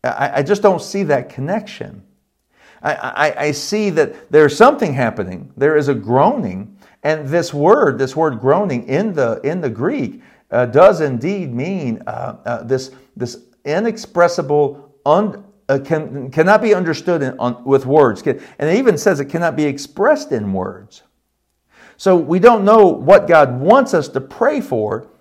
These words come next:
but the Holy Spirit prays for us with groanings that cannot be expressed in, in words. And, and I just wonder, and again, back to that Greek word of, of, of groaning, uh, it, it, there's this sense of intimacy. There's this sense, again,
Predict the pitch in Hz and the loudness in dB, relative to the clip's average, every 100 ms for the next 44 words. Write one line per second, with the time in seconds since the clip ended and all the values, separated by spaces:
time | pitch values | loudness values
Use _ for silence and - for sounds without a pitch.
0 | _ - 156 151 185 143 262 277 - 147 | _ -6 0 2 2 2 0 -2 2 2
1 | 131 - 131 131 123 123 107 120 160 226 | 2 2 0 0 -4 -8 -10 0 4 4
2 | 269 120 95 92 104 - _ _ _ _ | 2 -4 -6 -8 -12 -18 _ _ _ _
3 | _ 131 135 185 208 196 - 165 151 - | _ -6 -4 -6 -4 -6 -6 -8 -8 -10
4 | - 151 143 - _ _ _ _ - 135 | -6 -4 -4 -8 _ _ _ _ -6 -6
5 | 131 - 127 123 143 113 95 - - _ | -4 -8 -6 -2 -2 -2 -4 -12 -20 _
6 | - 156 139 156 139 220 262 170 156 196 | -10 -8 -6 -4 0 0 -2 -6 -4 -4
7 | 196 156 135 151 151 156 127 190 196 160 | -2 -4 -4 -6 -6 -2 0 0 0 -4
8 | 120 117 151 131 139 151 139 - 117 110 | -4 -4 -8 -6 -4 -2 -2 -2 -2 -4
9 | - - _ - 120 113 - 110 110 123 | -8 -20 _ -6 -4 -4 -8 -8 -4 -2
10 | 151 160 107 98 - _ _ - 131 131 | -2 -4 -8 -10 -16 _ _ -8 -8 -6
11 | 147 160 - 151 - - 165 151 170 202 | -8 -8 -8 -10 -10 -6 -4 -2 0 0
12 | - - 294 - 147 - 175 226 202 139 | -4 -6 -6 -2 -4 -4 -6 -6 -8 -8
13 | 117 135 151 185 - 202 196 139 202 139 | -6 -4 -4 -8 -4 -4 -2 -2 -2 -2
14 | - | -6